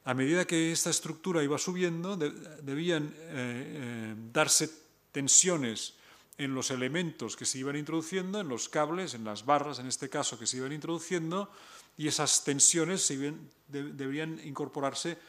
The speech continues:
de formas sucesivas. De modo que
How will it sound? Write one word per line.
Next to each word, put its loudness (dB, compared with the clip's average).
de -2
formas 0
sucesivas. 0
De -10
modo -4
que 2